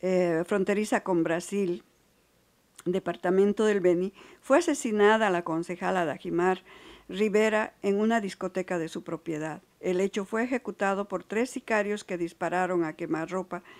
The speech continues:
contra la víctima, quien antes había recibido amenazas de muerte por las denuncias de corrupción realizadas en el municipio,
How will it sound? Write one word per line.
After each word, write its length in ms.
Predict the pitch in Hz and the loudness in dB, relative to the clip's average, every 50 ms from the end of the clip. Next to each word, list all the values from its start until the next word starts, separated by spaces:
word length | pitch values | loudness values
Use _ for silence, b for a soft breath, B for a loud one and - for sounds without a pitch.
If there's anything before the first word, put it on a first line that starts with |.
| B B B B B B | B B B B B B
contra 320 | - 208 202 190 - 190 165 | -4 -2 0 0 0 -2 -2
la 140 | 160 170 175 | 0 0 -2
víctima, 680 | 185 202 214 - - - - 208 202 208 214 240 - B B B B B B B B _ _ _ _ | -2 -4 -6 -8 -12 -10 -8 -6 -6 -6 -6 -8 -10 B B B B B B B B _ _ _ _
quien 260 | - 247 262 269 247 | -2 2 2 4 4
antes 400 | 233 226 233 240 - 220 220 - | 4 4 4 2 2 0 -2 -2
había 340 | 220 180 180 196 208 208 202 | -2 -4 -2 0 2 2 2
recibido 540 | 196 180 175 170 - 175 180 196 190 190 185 | 2 0 -4 -6 -6 -6 -4 -2 0 0 0
amenazas 640 | 180 165 151 156 160 170 180 180 185 - 180 175 180 | 0 2 0 0 0 2 0 0 -2 -4 -8 -10 -8
de 100 | 175 165 | -6 -4
muerte 460 | 170 175 185 190 202 196 - - 202 | 0 2 2 2 0 -2 -4 -8 -10
por 200 | - - 180 170 | -6 -6 -8 -8
las 200 | 165 165 180 - | -8 -10 -10 -8
denuncias 520 | 208 175 170 185 190 196 180 190 180 185 | -6 -4 0 0 0 0 -2 -4 -8 -8
de 120 | 180 170 165 | -8 -12 -10
corrupción 720 | - 180 175 165 170 165 - - - 180 175 175 180 175 | -8 -8 -8 -6 -8 -10 -12 -10 -8 -4 0 0 0 0
realizadas 760 | 175 170 160 160 170 170 - - 180 151 160 160 160 175 - _ B B B B B B B | -2 -4 -6 -6 -8 -10 -8 -8 -6 -6 -4 -6 -8 -10 -12 _ B B B B B B B
en 180 | - 226 233 220 | -2 0 2 4
el 140 | 202 185 | 4 4
municipio, 720 | 175 170 165 165 165 170 - - 170 147 - - - 196 | 2 2 2 0 0 -2 -4 -6 -6 -6 -8 -10 -18 -20